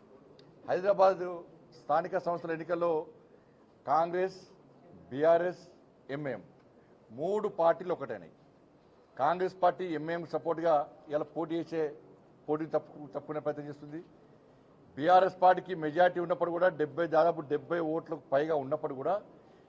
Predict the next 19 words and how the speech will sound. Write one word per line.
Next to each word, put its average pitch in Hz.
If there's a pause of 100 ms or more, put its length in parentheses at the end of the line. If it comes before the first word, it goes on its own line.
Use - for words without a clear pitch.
(140)
ఇలా 156 (120)
పోటీ 185
చేయడానికి 170 (400)
ఇలా 160 (300)
ముందుకు 160
వస్తలేదు. 143
ఎందుకంటే 165 (120)
కాంగ్రెస్ 185
పార్టీ 175
సహకరించడానికి 135 (1400)
ఇలా 156 (140)
ఈ 151 (100)
భాష 165 (160)
పేరుతోని, 165 (360)
దక్షిణ 160 (100)
భారతం 165 (360)
పేరుతోని, 160 (680)
దక్షిణాది 160
రాష్ట్రాల 160